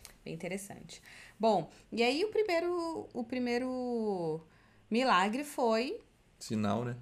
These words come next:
Speaker 1: um sinal, desculpa, Caná da Galileia, porque é muito forte a gente falar milagre. A
Speaker 2: É,
Speaker 1: gente
Speaker 2: é,
Speaker 1: cresce
Speaker 2: mais
Speaker 1: falando
Speaker 2: forte.
Speaker 1: milagre, né?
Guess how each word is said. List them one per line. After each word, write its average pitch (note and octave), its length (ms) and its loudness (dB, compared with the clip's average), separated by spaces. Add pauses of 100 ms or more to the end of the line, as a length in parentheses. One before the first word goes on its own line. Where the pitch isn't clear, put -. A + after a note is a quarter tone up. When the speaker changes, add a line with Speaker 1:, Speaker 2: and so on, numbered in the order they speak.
Speaker 1:
um G3 240 -2
sinal, F#3 720 -2
desculpa, B3 520 -10
Caná F3 340 -6
da F3 120 -2
Galileia, F#3+ 560 0
porque B3+ 320 -10
é D#4 60 -8
muito C4+ 380 0
forte D#3 480 -6
a - 20 -8
gente E3 220 -8
falar D#3+ 240 -6
milagre. D3+ 540 -6
A - 40 -2
Speaker 2:
É, G#2+ 160 2
Speaker 1:
gente F2+ 140 -2
Speaker 2:
é, F#2 60 -2
Speaker 1:
cresce G#3 280 0
Speaker 2:
mais A3 180 -2
Speaker 1:
falando F#3 280 -2
Speaker 2:
forte. F3 120 -6
Speaker 1:
milagre, C#3+ 400 -8
né? D#3 140 -12